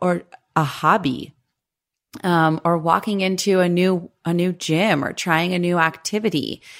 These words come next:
I know for me personally, I can walk into any yoga studio, like, it's no big deal. But if you ask me to walk into a CrossFit gym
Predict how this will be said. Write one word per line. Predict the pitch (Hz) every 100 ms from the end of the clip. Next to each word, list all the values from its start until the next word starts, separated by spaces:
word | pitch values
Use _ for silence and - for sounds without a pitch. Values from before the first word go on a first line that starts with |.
| - - -
I | 175
know | 208 214
for | 202
me | 175 170
personally, | - 170 180 180 175 165 156 151 156 _ _ _ _ _ -
I | 165
can | 170 196 165
walk | 165 165
into | 160 156 - 156 -
any | 175 175 170
yoga | 160 151 175
studio, | - 220 208 214 220
like, | 220 175
it's | 160 -
no | 165 160
big | 160 156 147
deal. | 151 151 160 226 - -
But | 165
if | 165
you | 170 -
ask | 156 160 -
me | 180
to | 175
walk | 156 151 165
into | 165 - 156
a | -
CrossFit | - 131 135 - 220 226
gym | - 226 233 254